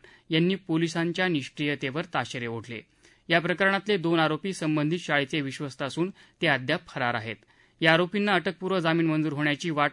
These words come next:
पाहत आहात का, असा सवाल खंडपीठानं पोलिसांना केला. विशेष तपास पथकाचे प्रमुख सुनावणीला हजर नसल्याबद्दलही न्यायालयानं नाराजी व्यक्त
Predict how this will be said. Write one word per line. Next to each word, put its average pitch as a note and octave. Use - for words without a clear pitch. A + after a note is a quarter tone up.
पाहत C#3+
आहात C#3+
का, A2+
असा D3+
सवाल D#3+
खंडपीठानं C#3+
पोलिसांना A#2+
केला. A2+
विशेष G#3+
तपास F#3+
पथकाचे F3+
प्रमुख E3+
सुनावणीला D3+
हजर C#3+
नसल्याबद्दलही C#3+
न्यायालयानं C3+
नाराजी B2+
व्यक्त B2+